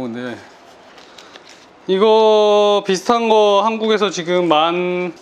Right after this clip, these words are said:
거의 만 오천 원대? 에 팔고 있는 것 같더라고요. 그래서 공원이나 우리 요새 홈트레이닝이나 이제 그 스트릿 워크아웃 같은 거 많이 하는데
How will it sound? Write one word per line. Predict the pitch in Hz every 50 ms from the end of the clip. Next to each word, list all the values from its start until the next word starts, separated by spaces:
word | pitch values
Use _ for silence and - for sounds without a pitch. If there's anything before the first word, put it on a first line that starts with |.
| - - - - - - -
거의 | 170 156
만 | 147 143 156
오천 | 180 185 - 220 220
원대? | 202 185 165 196 226 - - - - - - - - - - - - - - - - - - - -
에 | 151
팔고 | 151 - 214 202 190 190
있는 | 170 160 160 151
것 | 131 120
같더라고요. | - 135 127 123 113 117 135 135 - - - - - - - - - - - -
그래서 | - 165 185 185
공원이나 | - 185 190 214 240 254 262 247 226 214 202 196 180 151 123
우리 | 120 143 170 190 202
요새 | 180 175 190 202 190 180
홈트레이닝이나 | 175 196 247 247 - - 269 240 247 240 233 226 214 208 202 196 190 185 180
이제 | 170 156 151 160 156 147 143 - - - - - -
그 | 151 147 143
스트릿 | 143 - - 233 233 226 220 220 - - -
워크아웃 | 156 156 151 - 175 165 160
같은 | 165 160 - - 156
거 | 147
많이 | 131 127 131 147 156
하는데 | 170 175 175 175 175 175 180 156 107 101 -